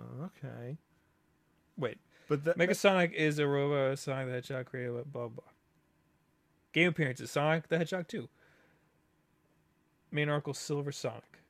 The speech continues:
Speaker 2: Sil-, wait, what is happening?
Speaker 1: <laughs>
Speaker 2: Silver, it, why is Silver Sonic in the Wikipedia for Mecha Sonic?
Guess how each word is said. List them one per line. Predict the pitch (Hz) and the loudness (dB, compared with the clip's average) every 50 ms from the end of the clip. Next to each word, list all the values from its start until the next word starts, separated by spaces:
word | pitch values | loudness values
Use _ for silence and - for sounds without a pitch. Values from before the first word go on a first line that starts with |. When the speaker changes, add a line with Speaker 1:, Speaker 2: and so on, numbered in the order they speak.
| _ _ _ _ _ _ _ _ _ _ _ _ _ _ _ _ _ _ - | _ _ _ _ _ _ _ _ _ _ _ _ _ _ _ _ _ _ -16
Speaker 2:
Sil-, | - - - 170 175 185 - - - | -12 -4 -2 0 0 0 -2 -6 -4
wait, | - 135 104 98 - | -2 -2 -2 -2 -2
what | 143 156 | -2 -2
is | 160 | -2
happening? | 139 139 113 - - - - - _ _ _ _ _ _ _ _ - | -2 -4 -6 -6 -8 -12 -14 -14 _ _ _ _ _ _ _ _ 0
Speaker 1:
<laughs> | 160 - - - - - - | 0 2 0 -2 -12 -16 -14
Speaker 2:
Silver, | - - 190 208 226 247 233 226 - | -2 2 4 6 6 6 4 2 0
it, | - 170 175 - | -2 -2 -2 -2
why | 185 170 175 175 170 180 | -4 2 8 10 10 12
is | 214 196 | 10 8
Silver | - - 190 180 175 | 6 4 2 2 2
Sonic | - - 165 147 143 - - | 4 4 4 2 2 0 -2
in | 147 143 143 143 139 | 0 0 2 2 4
the | 139 131 123 120 117 123 - - - _ _ - _ _ _ _ _ _ - - | 6 6 6 6 6 2 -2 -8 -18 _ _ -20 _ _ _ _ _ _ -6 -2
Wikipedia | 151 147 135 - - 151 139 123 117 110 | 0 0 0 -2 -2 -2 0 0 0 0
for | - - - 113 107 110 | -2 -2 -4 -4 -4 -4
Mecha | 120 120 123 113 - - | -4 -4 -4 -4 -4 -6
Sonic? | - - - - - | -12 -12 -12 -12 -14